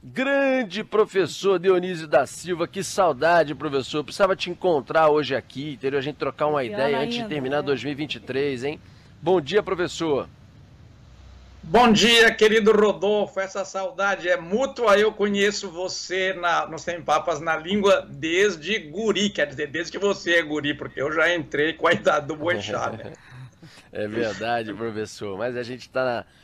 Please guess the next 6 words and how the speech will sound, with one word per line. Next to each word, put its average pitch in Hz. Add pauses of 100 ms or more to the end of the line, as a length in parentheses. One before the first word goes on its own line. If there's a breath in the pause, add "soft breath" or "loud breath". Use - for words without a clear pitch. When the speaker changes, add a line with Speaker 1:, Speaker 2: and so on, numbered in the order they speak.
(380 soft breath)
Speaker 1:
tá 131
junto, 131
isso 135
que 151
importa, 123
né? 127